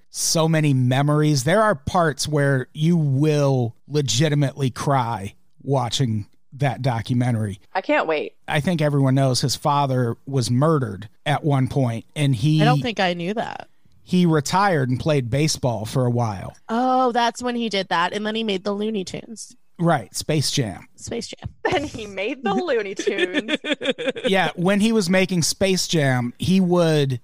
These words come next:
Speaker 1: this is in the documentary, he would film all day and then go work out with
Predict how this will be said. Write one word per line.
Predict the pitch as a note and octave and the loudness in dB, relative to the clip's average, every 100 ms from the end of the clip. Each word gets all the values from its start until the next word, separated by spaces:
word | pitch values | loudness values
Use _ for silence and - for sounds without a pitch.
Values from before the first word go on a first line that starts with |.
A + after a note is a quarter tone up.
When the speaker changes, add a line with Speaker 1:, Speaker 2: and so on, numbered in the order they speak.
| - | -6
Speaker 1:
this | D3+ E3 | -2 2
is | E3 C3+ - | 2 2 0
in | D#3+ D#3+ | 0 2
the | D3 | 2
documentary, | D3+ C#3 D3+ C#3+ D3 C3+ A#2 | 2 0 2 2 2 2 2
he | C3+ | 2
would | F#3 D#3 | 2 0
film | - - F3+ F3+ G3 G3+ G#3 G#3 - | -4 -2 2 4 4 4 4 0 0
all | D#3+ F3 | 2 2
day | D3 D#3+ D#3 B2+ A#2+ A2 - - | 2 2 2 2 0 -4 -6 -2
and | D3+ | 2
then | D#3+ E3+ D3+ | 2 2 2
go | D#3 D3+ D3 | 2 4 2
work | C3 C3+ E3 D#3 | 2 2 2 2
out | D#3+ D3+ C#3+ C3+ - | 2 2 2 -2 -8
with | D3+ C#3+ - | -2 -2 -2